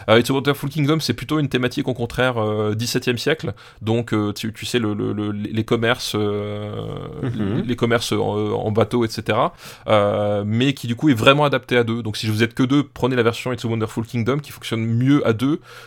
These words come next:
Speaker 1: que la version It's a Wonderful World. Par contre, si vous êtes plus que deux, euh, It's a Wonderful World, c'est, euh, c'est vraiment cool.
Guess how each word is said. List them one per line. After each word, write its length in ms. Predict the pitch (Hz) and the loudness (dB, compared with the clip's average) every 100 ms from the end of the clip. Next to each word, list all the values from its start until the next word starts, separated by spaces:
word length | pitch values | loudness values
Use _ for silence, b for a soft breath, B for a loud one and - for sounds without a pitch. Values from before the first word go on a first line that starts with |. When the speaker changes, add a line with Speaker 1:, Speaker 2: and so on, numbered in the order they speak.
| B | B
Speaker 1:
que 100 | - | 2
la 160 | 127 117 | 4 4
version 300 | 110 107 123 | 2 0 -2
It's 140 | 113 | -4
a 20 | 117 | -2
Wonderful 480 | 117 110 - 110 | 0 0 -2 -2
World. 200 | 104 139 | 2 2
Par 140 | 123 107 | 2 0
contre, 160 | 135 | -2
si 80 | - | -4
vous 120 | 107 | -4
êtes 100 | 107 | -4
plus 160 | - 135 | -6 -6
que 100 | - | -2
deux, 220 | 113 135 - B B B | 0 -2 -4 B B B
euh, 320 | 104 98 98 104 | 0 0 0 -4
It's 140 | 107 - | -6 -6
a 40 | |
Wonderful 400 | 110 110 104 113 | -4 -4 -2 -4
World, 220 | 110 127 | 0 0
c'est, 240 | - 101 104 | -2 -6 -4
euh, 560 | 101 101 104 104 92 98 | -4 -4 -8 -8 -10 -8
c'est 160 | - | 0
vraiment 260 | 110 110 110 | 0 2 0
cool. 280 | 135 165 | 2 0